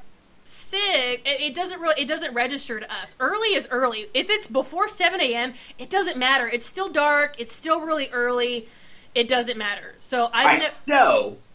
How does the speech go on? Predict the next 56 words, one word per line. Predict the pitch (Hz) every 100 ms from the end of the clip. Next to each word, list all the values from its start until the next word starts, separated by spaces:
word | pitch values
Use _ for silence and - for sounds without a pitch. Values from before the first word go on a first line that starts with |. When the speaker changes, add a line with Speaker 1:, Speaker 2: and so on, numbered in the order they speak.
| - -
Speaker 2:
right, | 151 110 -
so | - 226
what | 180 196 208
I'll | 165 156
say | 196 165
is | 151
in | 156
the |
morning | 160 247 285 254 190
it | 170
doesn't | 160 160
make | 147
a | 143
difference, | 147 123 98
but | - 165 160
in | 160 160
the | 143 143 202
evening, | 233 254 190 123 107 104 107 - - -
let's | 139 170
Speaker 1:
Oh, | 185
it's | 175
Speaker 2:
say, | 156
Speaker 1:
fucking | 147
Speaker 2:
you | 139 139
know, |
Speaker 1:
miserable. | 139 135
Speaker 2:
you | 139
wanna | 147 147 143
take | 147 135 -
Phoebe | 156 147 147
for | 139
a | 135
little | 143 143
walk | 113 127 131 -
in | 120
the | 107 135
neighborhood, | 233 220 196 190 185 170 165
like | 139 131
a | 131
little | 131 107 -
bike | 175 170 180
ride, | 170 165 156 147 139 - -
that | 135 139 165
extra | 185 - 151
sunlight | - - 165 170 160 139
in | 139
the | 135 -
evening, | 180 190 175 170 165
like, | 147 131 127 -
I | 143
will | 147 151
go | 143 - 139 135 135
for | 131
that, | 123 120 117 117
you | 113
know, | 110 110